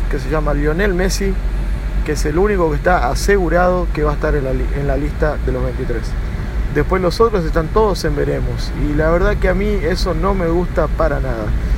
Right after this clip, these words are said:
Todas las otras selecciones ya tienen equipo confirmado, ya saben con quién van a jugar, ya saben cómo se van a preparar, la táctica, qué van a hacer en la pretemporada, y nosotros no sabemos ni siquiera qué, qué,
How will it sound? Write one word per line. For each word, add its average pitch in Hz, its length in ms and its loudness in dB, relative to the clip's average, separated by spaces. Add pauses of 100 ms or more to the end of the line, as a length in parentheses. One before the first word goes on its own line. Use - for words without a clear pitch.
(280)
Todas - 120 6
las 170 160 2
otras 165 220 0
selecciones 143 540 0
ya 147 80 0
tienen 143 300 -2 (180)
equipo 135 400 0
confirmado, 170 720 2 (480)
ya 151 100 2
saben 165 300 2
con 139 160 -2
quién 196 240 2
van 165 140 2
a 143 60 2
jugar, 156 440 2 (440)
ya 156 120 2
saben 147 340 0
cómo 196 220 2
se - 100 -2
van 160 140 2
a 143 40 0
preparar, 147 520 2 (520)
la 143 140 2
táctica, 147 680 0 (440)
qué 175 120 4
van 165 160 4
a - 20 0
hacer 160 200 2
en - 20 2
la 147 80 0
pretemporada, 147 840 0
y 156 40 2
nosotros 170 360 2
no 160 60 2
sabemos 165 320 4
ni - 80 6
siquiera 156 340 2 (240)
qué, 185 160 0 (320)
qué, 208 260 2